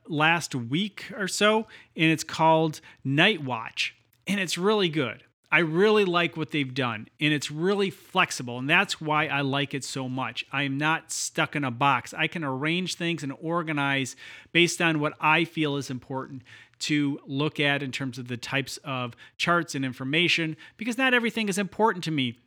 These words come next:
But you can see why it might be important to some o-, other people. So it really, it really is nice to be able to see exactly what I want in a dashboard the way I wanna see it. And, and they have new statistics and things like that. And they integrate with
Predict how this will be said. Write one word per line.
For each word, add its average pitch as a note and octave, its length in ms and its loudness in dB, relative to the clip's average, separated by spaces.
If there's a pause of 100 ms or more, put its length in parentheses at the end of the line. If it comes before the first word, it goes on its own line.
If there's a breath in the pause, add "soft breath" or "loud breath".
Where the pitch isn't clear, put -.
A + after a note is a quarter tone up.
(200)
But F3+ 140 4
you D#3 60 -2
can D#3 140 0
see E3 140 2
why C#3+ 200 2
it C#3 60 0
might C#3 200 -2
be C#3 120 -2
important C3 400 -10
to - 60 -12
some B2+ 160 -8
o-, C3 200 -8
other E3 220 0
people. C#3 460 0 (240 loud breath)
So F#3 340 2 (240)
it F3+ 100 -2
really, E3+ 520 4
it F#3 320 -6
really G3 240 4
is D3+ 80 4
nice D#3 240 4
to - 80 -8
be D3+ 80 4
able C#3 120 0
to - 60 -4
see D3 100 -4
exactly D#3 600 2
what F3 100 2
I D#3+ 80 4
want D3+ 300 2
in C#3 100 0
a C3+ 80 0
dashboard C3 520 0
the B2+ 100 -4
way C3 320 -2
I D3+ 180 2
wanna C#3 300 -2
see C3 260 -2
it. B2 160 -4 (340 loud breath)
And, C3+ 560 -2 (240)
and C#3+ 160 -4
they C3+ 100 2
have C#3 280 2
new D#3 260 2
statistics C3+ 680 -8
and A#2+ 100 -6
things A#2+ 220 -6
like A#2 140 -6
that. A2+ 220 -8
And C3+ 120 -8
they B2+ 60 -2
integrate D3+ 560 2
with B2+ 220 -4